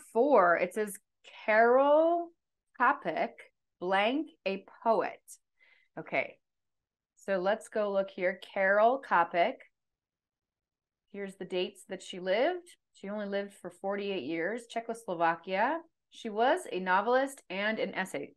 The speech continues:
She was not a poet. She wasn't a poet. Okay. Pablo Neruda, blank, from Chile. Let's go up to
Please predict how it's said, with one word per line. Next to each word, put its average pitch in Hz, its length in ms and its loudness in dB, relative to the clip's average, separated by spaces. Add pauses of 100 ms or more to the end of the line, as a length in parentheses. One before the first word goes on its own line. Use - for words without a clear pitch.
She 208 180 -12
was 196 200 -10
not 190 600 0 (720)
a 180 120 -2
poet. 185 420 0
She 233 540 -6 (180)
wasn't 180 920 -2 (1600)
a 175 60 -6
poet. 175 420 -4 (1400)
Okay. 175 220 -6 (880)
Pablo 233 640 4
Neruda, 220 760 2 (340)
blank, 214 460 0 (100)
from 202 220 -2
Chile. 247 500 0 (1120)
Let's 185 200 -12
go 190 100 -4
up 190 160 -4
to 196 140 -12